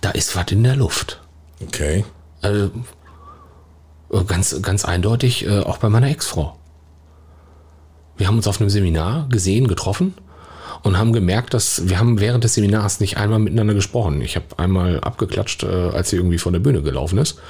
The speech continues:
Speaker 1: haben dann nicht miteinander geredet. Ähm, aber zwischendurch haben sich immer wieder unsere Blicke getroffen,
Speaker 2: Mhm.
Speaker 1: ohne dass wir geredet haben.
Speaker 2: Mhm.
Speaker 1: Und, äh, erst in der Kontaktaufnahme danach war klar, dass da irgendwas passiert ist. Also ich find das, ich find das auch ein grandioses Gefühl.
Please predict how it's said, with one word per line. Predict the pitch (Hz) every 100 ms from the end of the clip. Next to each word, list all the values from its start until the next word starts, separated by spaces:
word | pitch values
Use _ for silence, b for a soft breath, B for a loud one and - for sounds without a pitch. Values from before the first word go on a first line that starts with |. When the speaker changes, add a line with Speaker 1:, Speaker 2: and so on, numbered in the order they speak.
| B B
Speaker 1:
haben | - 92
dann | 92
nicht | 98 95
miteinander | 107 90 87
geredet. | 80 78 80 - 175 - B B B B B B B
Ähm, | 98 92 92 90 - - - -
aber | 90 92
zwischendurch | - - 104 110 -
haben | 117
sich | 107 -
immer | 120 131 123
wieder | 113
unsere | 110 117
Blicke | 107 123 -
getroffen, | - - - - -
Speaker 2:
Mhm. | 95 107
Speaker 1:
ohne | 120
dass | 101 -
wir |
geredet | 101 101 73 -
haben. | 62 64 64 -
Speaker 2:
Mhm. | 98 92 87 107 B B
Speaker 1:
Und, | 95 92
äh, | 87
erst | - 104 -
in |
der | 107
Kontaktaufnahme | 101 101 123 98 101 104 104
danach | 98 110 135 85 - - -
war | 87 -
klar, | - 85
dass | 101 101
da | 110 101 101 -
irgendwas | 98 95 -
passiert | - 120 123 -
ist. | - - - - - - - - B B B
Also | 90 95
ich | - - -
find | -
das, | 123 -
ich | - -
find | 117
das |
auch | 90
ein | 90
grandioses | 87 85 101 117 101
Gefühl. | - - -